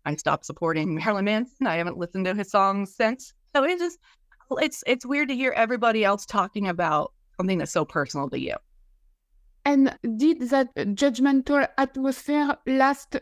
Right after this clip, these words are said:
Speaker 2: your entire high school career?
Speaker 1: Oh, and then some. I get these harassing messages from perfect strangers, emails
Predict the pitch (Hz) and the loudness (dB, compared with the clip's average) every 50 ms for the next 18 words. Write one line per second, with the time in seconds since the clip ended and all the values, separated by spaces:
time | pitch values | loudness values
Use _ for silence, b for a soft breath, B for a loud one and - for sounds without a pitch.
0 | - _ _ _ - 240 247 269 269 254 247 - - _ _ 277 269 277 262 - | -8 _ _ _ -4 0 2 2 2 2 2 0 -2 _ _ 2 2 2 2 2
1 | - 285 285 285 294 302 285 285 - - 269 277 262 - - - 302 285 254 - | 2 2 2 4 2 2 0 0 0 0 0 0 -2 -4 -4 -2 -2 -2 0 0
2 | - 285 277 269 294 320 339 330 294 - _ _ _ _ _ _ _ _ 415 392 | -2 0 0 2 0 0 0 -2 -6 -8 _ _ _ _ _ _ _ _ 0 0
3 | - - 254 294 302 254 185 202 254 330 339 330 - - 202 190 170 151 147 143 | 2 2 2 2 0 2 0 2 2 2 0 0 0 0 0 0 0 -2 -2 -4
4 | 156 - _ _ _ _ 202 214 220 285 269 320 277 247 - - 247 214 190 190 | -6 -8 _ _ _ _ -4 -2 0 0 -2 -4 -8 -10 -6 -4 -4 -2 0 2
5 | 180 190 226 254 - - 247 226 220 214 208 208 202 202 _ _ _ _ _ _ | 2 0 0 -2 -6 -4 -2 -2 0 0 -2 -4 -6 -8 _ _ _ _ _ _
6 | - 190 190 202 208 - 226 208 202 185 175 - - 180 170 - - 190 190 - | -2 2 2 2 2 0 -2 0 0 0 0 0 -4 -6 -4 -2 -4 -4 -4 -4
7 | 196 - _ - - 185 165 175 185 190 190 190 180 185 185 185 190 - - _ | -8 -14 _ -6 -4 -2 -2 0 -2 -2 0 0 0 0 0 -2 -4 -8 -12 _
8 | _ _ _ _ 220 240 254 254 233 190 180 170 160 165 165 165 - | _ _ _ _ 0 2 2 2 2 2 0 0 -2 -2 -4 -6 -10